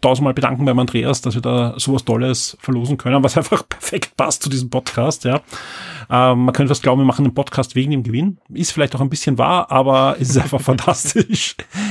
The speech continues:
Aber lass uns jetzt über die Spiele reden und, äh, auch da gerne... Ähm, äh, ausbessern. Theoretisch, äh,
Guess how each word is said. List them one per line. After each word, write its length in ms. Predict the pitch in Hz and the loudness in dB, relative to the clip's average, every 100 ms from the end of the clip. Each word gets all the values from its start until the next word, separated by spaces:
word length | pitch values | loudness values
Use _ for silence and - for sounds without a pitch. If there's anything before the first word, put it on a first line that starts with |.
| 196 165 | -4 -4
Aber 300 | - 170 165 | 0 2 2
lass 180 | 147 147 | 4 2
uns 80 | 147 | 2
jetzt 140 | 156 | -2
über 100 | 143 | -2
die 80 | 135 | -4
Spiele 340 | 135 147 156 156 | -4 0 0 2
reden 380 | 123 170 247 247 - - - | 2 2 2 -2 -18 -18 0
und, 480 | 165 170 175 175 - | 4 6 4 2 0
äh, 360 | 151 151 151 - | 2 2 2 -2
auch 160 | - - | -6 -4
da 160 | 143 | -2
gerne... 580 | 170 185 180 185 185 185 160 | -2 -2 -2 -2 -2 -4 -4
Ähm, 580 | 151 151 151 156 151 143 - _ _ _ _ _ _ _ _ _ - - | -2 -2 0 -2 -4 -6 -10 _ _ _ _ _ _ _ _ _ -14 -6
äh, 60 | |
ausbessern. 680 | 139 - 143 - 165 - 180 | -4 0 0 2 0 2 2
Theoretisch, 640 | 156 127 131 151 220 - - | 4 4 2 2 0 0 -2
äh, 320 | 151 151 147 | -2 0 -2